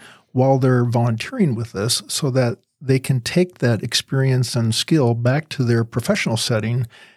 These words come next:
and include Christ in that setting as well. So that's the third bullet point of our mission statement, which is to,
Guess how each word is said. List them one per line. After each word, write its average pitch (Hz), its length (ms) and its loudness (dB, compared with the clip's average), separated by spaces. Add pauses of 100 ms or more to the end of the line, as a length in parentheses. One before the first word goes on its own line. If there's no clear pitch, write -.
(220)
and 131 100 4
include 135 320 2
Christ 131 340 2
in 117 120 0
that 131 200 0
setting 113 400 2
as 104 200 0
well. 117 400 -4 (200)
So 123 260 -2
that's 123 300 -2
the 113 140 -2
third 135 340 0
bullet 123 200 4
point 120 240 0
of 113 80 0
our 110 80 0
mission 127 340 2
statement, 113 560 -2 (640)
which 147 220 0
is 135 260 0
to, 127 500 2